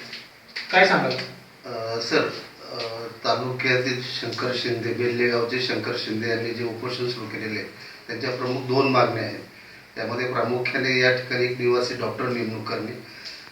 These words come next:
Speaker 2: आणि दुसरी जे दुसरं पद आहे वैद्यकीय अधिकाऱ्याचं,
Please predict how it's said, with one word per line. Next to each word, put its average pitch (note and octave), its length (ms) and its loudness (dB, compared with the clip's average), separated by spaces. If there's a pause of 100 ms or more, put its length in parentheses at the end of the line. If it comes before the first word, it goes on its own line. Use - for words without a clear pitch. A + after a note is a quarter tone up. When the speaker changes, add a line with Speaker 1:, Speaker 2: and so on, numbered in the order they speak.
(120)
Speaker 2:
आणि B2+ 120 -2
दुसरी B2+ 400 0
जे C#3 200 6
दुसरं D3 580 4 (360)
पद C#3 180 6
आहे A2 180 2 (140)
वैद्यकीय A#2 360 0
अधिकाऱ्याचं, A2 520 0